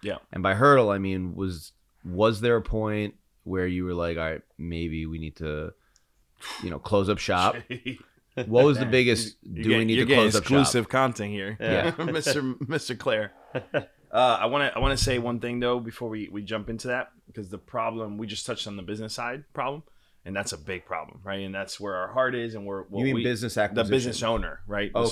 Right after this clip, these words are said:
Speaker 1: small, the business, small business owner not having access to quality content on a consistent basis, huge problem. So focused on that. The other side of the coin though is the creative.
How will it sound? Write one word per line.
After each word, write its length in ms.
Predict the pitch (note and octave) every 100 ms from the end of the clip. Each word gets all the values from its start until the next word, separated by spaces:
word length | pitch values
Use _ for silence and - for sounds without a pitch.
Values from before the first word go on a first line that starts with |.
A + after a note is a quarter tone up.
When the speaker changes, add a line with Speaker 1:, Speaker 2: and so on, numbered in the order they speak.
| G#2
Speaker 1:
small, 220 | A2 E2
the 100 | G2
business, 340 | G#2 A2+ F#2+
small 280 | - D#3+ D#3+
business 320 | D3 D3 C3
owner 160 | C3 A#2
not 160 | A2+ B2
having 240 | A#2+ A2+
access 560 | G#2+ A#2+ C#3+ C#3 - - - - - -
to 260 | - A2 G2
quality 360 | - B2+ A#2+ A2+
content 440 | B2 A2 A2+ D#3+ -
on 80 | F2
a 40 | G#2+
consistent 440 | A2 - - A2
basis, 420 | A2 B2+ F3 F#3+ - _
huge 220 | C3 A2+
problem. 400 | - F#2 F#2+ F#2+ - _ _ _ _ -
So 260 | - B2
focused 380 | A2+ G#2 G2+ -
on 100 | E2
that. 160 | D#2+ - - _ _ _ _
The 100 | G#2
other 140 | D#3+
side 200 | F#3 D#3 A2+
of 40 |
the 60 | G#2+
coin 260 | A2+ G2+
though 140 | G2+ G2
is 80 |
the 80 | G2
creative. 480 | F2+ A2 A2+ G#2 -